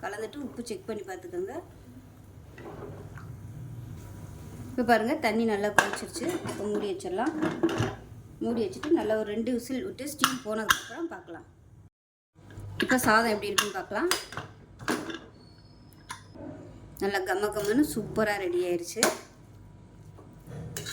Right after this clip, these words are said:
நல்லா கீழே இருந்து மேலே வரைக்கும் நல்லா கிளறி விட்டோம்னா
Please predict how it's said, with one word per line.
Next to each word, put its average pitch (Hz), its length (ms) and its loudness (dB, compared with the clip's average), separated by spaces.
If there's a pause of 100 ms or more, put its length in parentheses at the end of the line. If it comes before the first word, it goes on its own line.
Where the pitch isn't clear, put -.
(240)
நல்லா 185 220 4 (100)
கீழே 226 240 2
இருந்து 196 260 -4
மேலே 175 220 2
வரைக்கும் 240 280 0
நல்லா 175 180 4 (100)
கிளறி 180 280 -2
விட்டோம்னா 185 320 2